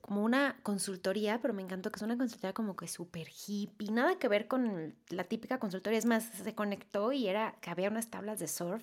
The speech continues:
y él tenía una camisa así como súper deslavada y yo como, ¿cómo?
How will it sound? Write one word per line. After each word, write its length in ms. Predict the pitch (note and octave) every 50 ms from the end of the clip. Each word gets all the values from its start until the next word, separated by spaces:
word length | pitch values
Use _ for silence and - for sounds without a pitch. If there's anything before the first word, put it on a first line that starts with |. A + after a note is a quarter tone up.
| - -
y 80 | F#3+
él 100 | F#3 F#3
tenía 160 | - A3 G#3+
una 180 | G#3+ G#3+ A3 A3
camisa 320 | - F#3 F3+ F#3 F#3 G3
así 160 | G3+ F#3 F#3 F3+
como 200 | - G3 F#3+ F3+
súper 300 | F3 E3+ - F3+ F3 F3
deslavada 540 | E3+ D#3+ D#3 D#3+ D#3+ D#3+ D#3+ D#3+ D#3 E3+
y 100 | G3+ G3+
yo 140 | F3+ D#3+ D#3
como, 220 | - - F3+ E3 - _ _ _ _ _ _ _
¿cómo? 220 | - G3 F3 D#3